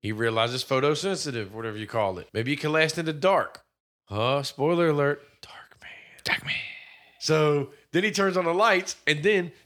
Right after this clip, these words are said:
Speaker 1: these motherfuckers jump out like it's a goddamn birthday party.
Speaker 2: Yeah, so they figure out that, like, the cells are fine in the dark.
Speaker 1: Yeah.
Speaker 2: It's a big plot point. <laughs>
Speaker 1: Yeah. Very big.
Speaker 2: Um,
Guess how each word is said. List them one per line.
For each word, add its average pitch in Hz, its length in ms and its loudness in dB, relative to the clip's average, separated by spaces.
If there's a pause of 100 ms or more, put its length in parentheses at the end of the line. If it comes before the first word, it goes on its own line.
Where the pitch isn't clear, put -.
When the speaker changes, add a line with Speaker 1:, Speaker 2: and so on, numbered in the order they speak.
Speaker 1:
these 226 200 2
motherfuckers 160 540 2
jump 151 260 2
out 143 140 2
like 147 120 2
it's 131 100 -2
a 135 60 -2
goddamn 131 380 2
birthday 156 340 4
party. 131 520 4
Speaker 2:
Yeah, 80 180 -4
so 127 140 2
they 143 140 6
figure 185 400 6
out 110 260 4
that, 98 140 0
like, 95 300 0
the 98 100 -2
cells 107 840 2
are 95 140 0
fine 87 800 2 (560)
in 101 120 2
the 92 80 0
dark. 82 440 -6 (360)
Speaker 1:
Yeah. 123 220 2 (160)
Speaker 2:
It's - 100 -20
a - 40 -18
big 107 220 4
plot 80 240 -2
point. - 320 -4 (100)
<laughs> - 100 -20
Speaker 1:
Yeah. 107 280 -2 (500)
Very 123 260 2
big. 92 340 -6 (140)
Speaker 2:
Um, - 460 -10